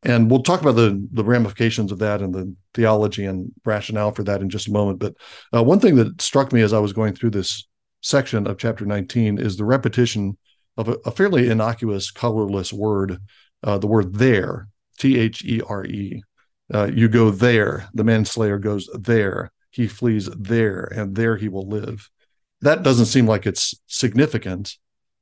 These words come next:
that repetition of that word, until you see it against the background of the, the s-, most significant place that Deuteronomy talks about. Back in Deuteronomy twelve,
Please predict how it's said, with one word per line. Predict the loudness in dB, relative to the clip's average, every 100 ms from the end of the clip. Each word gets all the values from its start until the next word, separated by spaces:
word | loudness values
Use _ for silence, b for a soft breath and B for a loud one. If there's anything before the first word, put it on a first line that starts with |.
| _
that | -8 -4 -4 -2
repetition | -2 -2 -4 -4 -4
of |
that | -4 -2
word, | 2 2
until | 4 0 2 4
you | 4
see | 2 2
it | 0
against | 0 -4 -6
the |
background | -4 -4 -4 -8 -8 -6 -10 -12 _ _ _ _ _ -6
of | -2 -2 -4 -4
the, | 2 2 2 -4 _ -12 -10
the | 0 2 2
s-, | -2 -6 -10 _ _
most | 2 4 4
significant | 0 2 2 2 -2 -4
place | -4 -6 -6 -8
that | -8 -4
Deuteronomy | -2 -2 -4 -4
talks | -4 -6 -6
about. | -6 -6 -6 -10 b b b b b
Back | 0 2
in | 2 2
Deuteronomy | 4 4 4 2 -2
twelve, | 0 2 2 0 -6